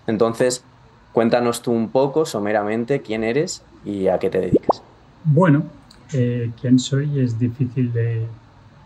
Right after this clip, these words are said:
Speaker 2: definir, ¿no? No cuesta ser, ser escueto en esto, ¿no? Eh, como dices, estudié ingeniería informática, eh, doctorado en biología molecular, fundé una agencia de viajes, estudié también primatología, periodismo de viajes.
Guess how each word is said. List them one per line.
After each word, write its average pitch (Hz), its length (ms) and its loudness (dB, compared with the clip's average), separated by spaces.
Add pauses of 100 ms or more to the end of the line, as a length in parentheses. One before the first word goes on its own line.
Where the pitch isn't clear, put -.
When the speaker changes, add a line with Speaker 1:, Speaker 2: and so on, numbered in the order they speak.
(240)
Speaker 2:
definir, 120 640 0
¿no? 117 200 -4 (220)
No 120 240 -2 (920)
cuesta 135 380 2
ser, 135 360 0
ser 123 220 0
escueto 117 440 -2
en 107 80 -2
esto, - 260 -6
¿no? 123 160 -2 (100)
Eh, 127 320 0
como 117 200 -2
dices, 135 420 2
estudié 120 680 0 (460)
ingeniería 120 440 4
informática, 147 1080 2 (380)
eh, 113 320 -4 (380)
doctorado 120 460 0
en 120 100 0
biología 113 420 -2
molecular, 127 800 0 (800)
fundé 123 340 6
una 123 200 8
agencia 120 420 2
de 117 80 -2
viajes, 151 440 2
estudié 127 360 0
también 123 320 4
primatología, 139 1120 0
periodismo 120 560 2
de 120 140 -4
viajes. 147 560 0